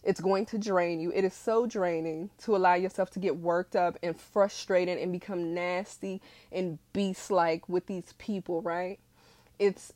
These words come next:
it can be so draining to your spirit, but not just your spiritual being and your emotional being, but your body. How many times have you, like, huffed and puffed and got with somebody,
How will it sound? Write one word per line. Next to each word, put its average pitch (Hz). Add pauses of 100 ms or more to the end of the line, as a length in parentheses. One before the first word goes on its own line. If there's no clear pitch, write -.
it 202
can 233
be 214
so 214
draining 185
to -
your 175
spirit, 240
but 220
not 220
just 220
your 196
spiritual 220
being 220 (300)
and 185
your 185
emotional 175
being, 208
but 175
your 190
body. 165 (440)
How 214
many 247
times 226
have 202
you, 196
like, 170
huffed -
and 180
puffed 202
and 165
got 175
with 190
somebody, 185